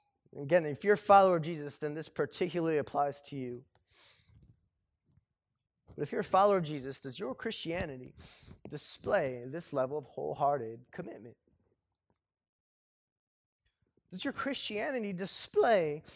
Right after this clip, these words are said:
this wholehearted commitment? You see, a lot of people, they come to Jesus, they come to him because they,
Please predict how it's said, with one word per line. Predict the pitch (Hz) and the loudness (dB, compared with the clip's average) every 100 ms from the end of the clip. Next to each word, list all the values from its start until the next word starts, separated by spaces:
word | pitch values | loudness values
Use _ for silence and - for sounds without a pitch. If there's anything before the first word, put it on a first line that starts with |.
| - - _ _ | -20 -20 _ _
this | 147 190 - | -8 -6 -6
wholehearted | - - 220 196 190 190 - _ - 208 202 151 147 156 156 _ _ _ | -10 8 10 10 6 0 -14 _ -2 4 4 4 -2 -6 -16 _ _ _
commitment? | - 185 196 208 127 123 220 - _ _ _ _ _ _ _ _ - - - _ _ _ | -8 -2 0 0 -4 -16 _ -20 _ _ _ _ _ _ _ _ -20 -20 -20 _ _ _
You | 151 | 0
see, | 269 | 8
a | 214 | 10
lot | 220 277 | 12 10
of | 277 | 6
people, | - 277 214 180 | 2 -4 -2 -2
they | 196 | -2
come | - 240 277 262 254 - - - _ _ _ | 0 2 2 2 -4 -16 -20 -20 _ _ _
to | - 202 | 0 2
Jesus, | 156 254 185 156 - - - | 2 0 -2 -6 -10 -16 -4
they | 190 | -2
come | 196 - 294 277 | 2 6 6 8
to | 214 | 4
him | 170 175 | 2 -2
because | 180 - 226 196 | -4 4 6 8
they, | 170 208 196 | 8 8 8